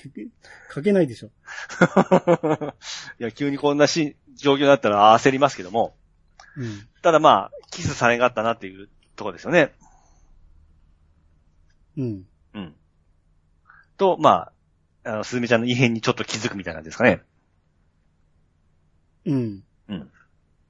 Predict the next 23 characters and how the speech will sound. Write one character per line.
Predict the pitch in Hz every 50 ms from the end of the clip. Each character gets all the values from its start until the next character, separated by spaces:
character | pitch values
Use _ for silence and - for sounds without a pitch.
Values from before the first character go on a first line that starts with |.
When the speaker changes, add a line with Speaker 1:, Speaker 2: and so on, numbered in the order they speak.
| _ _ _ _ _ _ _ _ _ _ _ _ _ _
Speaker 1:
実 | 147 135 135 160 190 196 - - - 262 262
践 | 269 254
し | - -
た | - 226
わ | 139 120
け | - 120
で | 101 90
す | - - 101
よ | 107
ね。 | 147 208 247 262 - - _ _ _ - - - - - - -
Speaker 2:
は | - - 135
い。 | 92 - - _
Speaker 1:
ア | - 180 160
リ | 147 131
ス | -
ち | - 127
ゃ | 117
ん |
に | 117 117
言 | 123
わ | 127 131
れ | 123 113
た、 | - 107 104 -